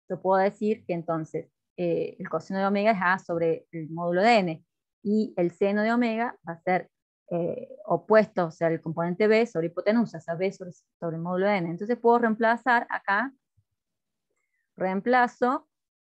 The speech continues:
eh, los coeficientes, la variable X y la variable Y, por coseno de omega y seno de omega. Y todo lo que me queda acá,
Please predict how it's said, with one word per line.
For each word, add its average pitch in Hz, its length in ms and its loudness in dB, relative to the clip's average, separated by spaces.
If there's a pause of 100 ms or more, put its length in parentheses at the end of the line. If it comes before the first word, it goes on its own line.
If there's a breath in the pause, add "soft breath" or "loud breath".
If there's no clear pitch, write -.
(540)
eh, 190 200 0
los 175 120 -2
coeficientes, 196 640 0
la 165 80 0
variable 202 440 2
X 208 120 -6
y 175 80 -6
la 175 60 -4
variable 220 460 2
Y, 262 220 -2 (140)
por 262 240 2
coseno 202 440 -4
de 214 140 -2
omega 233 540 -2
y 208 240 -8
seno 180 220 -8
de 160 100 -4
omega. - 320 -10 (720)
Y - 240 0
todo 269 320 8
lo 247 120 8
que 233 80 0
me 202 120 2
queda 233 220 4
acá, 233 420 2